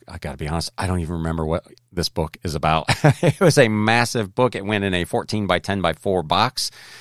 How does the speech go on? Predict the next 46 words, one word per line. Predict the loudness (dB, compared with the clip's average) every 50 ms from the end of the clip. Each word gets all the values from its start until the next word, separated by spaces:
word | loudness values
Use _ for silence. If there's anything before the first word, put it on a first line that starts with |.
| -20 -20 -20 _ _ -16
very | -4 2 4 6 6 6 4 4
heavy. | 4 4 4 4 4 0 0 -2 -4 -6
I | -8 -8
think | -6 -6 -8
it | -6
weighed | -4 -2 -2 0 2
about | 2 0 0 -2 -4
ten | -6 -4 -2 -2 -2 -4
pounds. | -2 0 0 2 4 2 2 2 0 -2 -6 -12 -20 -20 -20 _ _ _ -12
I've | -10 -10
had | -10 -4 0 0 0
it | 0 0
so | -2 0 2
long, | 2 4 4 4 2 2
it | -2 -4
fell | -2 0 0 0 2
into | 0 -2 -2
the | -2
free | -4 -2 -2 -2
shipping. | -2 0 -2 -2 -2 -2 -4 -4
So | -2 -2 -4 0
ultimately, | 0 -2 -2 -2 -6 -6 -4 -2
I | -2 -2
didn't | 0 -2 -2 -2 -4 -4
make | -2 -2 -2 -2
a | -6
ton | -6 -4 -4 -2
of | -2
money | 0 0 2 2 2
on | 2 2 2 2 2
this. | 0 0 0
I | -2
had | -4 0 2 2 2
it | 2 0
listed | -2 -2 -2 -2 -4 -6 -6 -6
for | -4 -4 -4
thirty-nine | -2 0 0 0 2 0 2 2 2 2 2 0
ninety-nine. | 0 0 0 0 0 0 0 0 0 0 0 -2
It | -4 -4
was | -6 -4 -4
in | -2
my | -2 -2 -2 -4
twenty-five | -4 -6 -6 -6 -4 -2 -2 -2 -2 -2
percent | -6 -10 -6 -4 -2 0
off | 0 -2 -2
sale. | -2 -2 -2 0 0 -4 -6